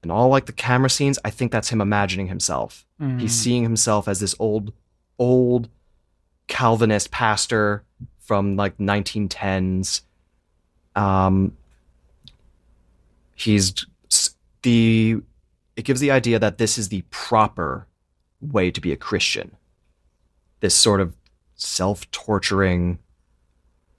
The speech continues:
Speaker 1: aspect, as seen in paintings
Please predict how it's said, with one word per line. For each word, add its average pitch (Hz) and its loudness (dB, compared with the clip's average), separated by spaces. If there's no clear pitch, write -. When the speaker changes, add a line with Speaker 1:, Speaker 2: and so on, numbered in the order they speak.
Speaker 1:
aspect, - -2
as 92 0
seen 90 0
in 87 2
paintings 98 0